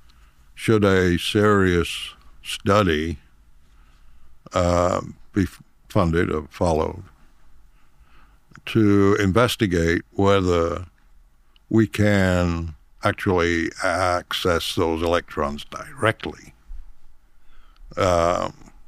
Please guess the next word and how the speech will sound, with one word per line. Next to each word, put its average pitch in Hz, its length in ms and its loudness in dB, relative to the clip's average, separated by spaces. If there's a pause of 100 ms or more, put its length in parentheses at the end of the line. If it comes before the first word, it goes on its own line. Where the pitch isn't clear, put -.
(1800)
and 95 460 2